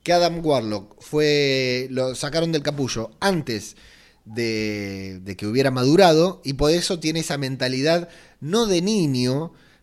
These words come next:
pero sí que es una persona muy poderosa, como la vimos en la primera escena, pero a partir de acá vamos a ver que es bastante inmaduro,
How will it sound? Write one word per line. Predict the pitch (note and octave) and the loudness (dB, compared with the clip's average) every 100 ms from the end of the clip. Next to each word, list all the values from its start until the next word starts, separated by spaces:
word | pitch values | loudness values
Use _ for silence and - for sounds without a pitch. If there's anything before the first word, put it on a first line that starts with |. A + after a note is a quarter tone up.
| - | -8
pero | C3+ C3+ | -2 -2
sí | - F#3 G3 - | -2 -6 -6 -8
que | D3+ | -6
es | D3+ - | -6 -4
una | D#3+ C#3+ | -6 -4
persona | C3 - C#3+ A#2 - | -4 -4 -4 -6 -10
muy | A2 C3+ G3+ G#3 | -6 -2 -2 -2
poderosa, | F#3 E3+ G3 F#3 - F#3+ G#3+ - _ _ | 0 2 2 2 0 -2 -2 -10 _ _
como | - G2+ | -12 -8
la | G2 | -6
vimos | A#2+ C3+ - | -4 -4 -4
en | B2 | -4
la | |
primera | B2+ C3+ D3 | -2 -2 -2
escena, | C#3 D#3 F#3 | -2 -2 -2
pero | D#3+ A#2 | -2 -4
a | |
partir | A#2 A#2 C#3+ | -6 -8 -6
de | C#3+ | -4
acá | C#3 | -2
vamos | D#3 D3 B2+ | -4 -4 -4
a | |
ver | C3 | -4
que | C3+ C#3 | -4 -6
es | E3 - _ _ - | -6 -14 _ _ -12
bastante | G#2 - C#3 C#3+ D3+ D#3+ - _ | -10 -4 -4 -2 -2 -4 -10 _
inmaduro, | - A2+ A#2+ C3+ C#3+ D3 F3 G3+ | -8 -4 -2 0 0 2 0 -2